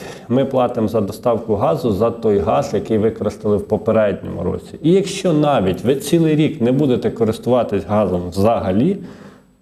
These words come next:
ви можете платити по триста, а то й шістсот гривень, бо в минулому році ви користались дуже багато. І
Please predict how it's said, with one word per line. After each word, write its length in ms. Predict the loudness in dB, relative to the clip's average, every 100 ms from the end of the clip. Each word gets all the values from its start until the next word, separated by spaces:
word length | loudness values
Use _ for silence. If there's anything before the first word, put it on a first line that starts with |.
| _
ви 160 | 2 4
можете 300 | 4 0 -2
платити 460 | 0 0 0 0
по 160 | 0 -2
триста, 480 | 0 0 0 -2 -2
а 60 | -2
то 140 | -2
й 40 | -4
шістсот 440 | -4 -4 -2 -2
гривень, 400 | 0 0 2 2
бо 100 | 2
в 40 |
минулому 520 | 4 4 4 4 4 4
році 280 | 2 0
ви 100 | -2
користались 600 | 0 -2 -2 0 2 0 -2
дуже 280 | -4 -2
багато. 460 | -2 2 2 0 -4 -18 -20 _ _ _ _ _ _ 2
І 240 | 4 2